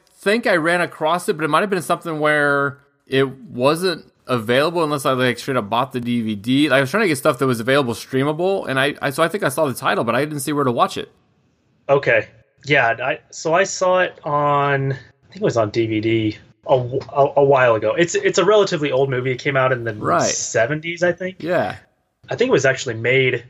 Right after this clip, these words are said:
Speaker 2: by, like, a Russian guy.
Speaker 1: Okay.
Speaker 2: But it's, it, uh, yeah, it's, it's about the Battle of Waterloo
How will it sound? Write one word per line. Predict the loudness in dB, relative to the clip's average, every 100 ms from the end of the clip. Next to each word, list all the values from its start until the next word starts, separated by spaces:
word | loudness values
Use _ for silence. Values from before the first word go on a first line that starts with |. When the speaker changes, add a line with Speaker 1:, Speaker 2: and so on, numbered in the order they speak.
| _ 0
Speaker 2:
by, | 2 4 2 2 0 -2 -4 -14 _
like, | -4 -4
a |
Russian | -2 0 0 -2
guy. | -4 -6 -10 -16 _ -10
Speaker 1:
Okay. | -8 -2 -2 -2 -6 _ 0
Speaker 2:
But | 4
it's, | 4 2 -8 -10 _
it, | -2 0 2
uh, | 2 4 2 0 -6 _
yeah, | 0 2
it's, | 2 -4 -10 -12 -10
it's | -6 -6
about | 0 2 2 2 -6
the | -6 -6
Battle | -2 0 0 0
of |
Waterloo | 2 2 2 -2 -2 -4